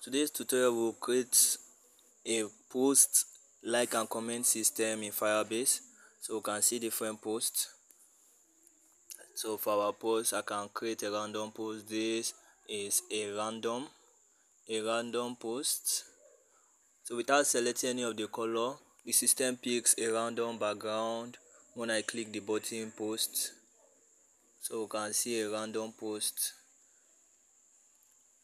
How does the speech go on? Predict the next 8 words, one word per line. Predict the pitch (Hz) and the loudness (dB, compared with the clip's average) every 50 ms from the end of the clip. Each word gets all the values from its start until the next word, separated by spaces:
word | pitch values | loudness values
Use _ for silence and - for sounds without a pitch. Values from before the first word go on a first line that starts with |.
| _ - | _ 0
or | 107 113 117 | 2 2 2
if | 117 117 - 117 | 2 0 0 0
I | 113 113 | 0 0
want | 117 117 117 120 123 - | -2 -2 -4 -4 -4 -4
to | - 107 | -2 0
set | 107 - - 110 110 107 98 | 0 2 2 2 -2 -2 -2
background, | 104 101 101 101 95 101 104 104 107 110 113 113 120 123 127 - _ _ _ - - _ _ _ _ _ _ _ _ _ _ _ _ - | -2 0 0 -2 -2 -2 -2 0 0 0 -2 -4 -6 -8 -12 -16 _ _ _ -20 -20 _ _ _ _ _ _ _ _ _ _ _ _ -6
example | - 113 113 110 104 113 113 117 120 123 120 - 127 123 123 123 123 123 | -4 -4 -2 -2 -2 -2 0 0 -2 -4 -6 -6 -6 -4 -4 -4 -6 -8